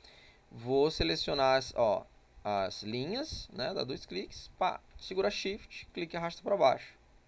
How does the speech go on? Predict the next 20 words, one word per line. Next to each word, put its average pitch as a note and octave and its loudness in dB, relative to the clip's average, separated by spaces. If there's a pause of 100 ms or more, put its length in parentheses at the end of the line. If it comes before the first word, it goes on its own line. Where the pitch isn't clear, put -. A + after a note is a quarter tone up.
(1000)
né? A#2+ -8 (1900)
Galera, A#3 10
não A3 8
vou G3+ 6
fazer G3+ 6
idêntico G3+ 2
a, F3+ 8
a D3 4
referência D#3+ 2
não, D#3+ 2
até E3+ 0
pra E3+ -4
gente E3+ -8
não E3+ -6
perder D#3+ -4
tanto D#3+ -6
tempo, C#3 -6 (260)
tá? C#3 -2 (100)
Só D3 -2
mesmo D3+ -6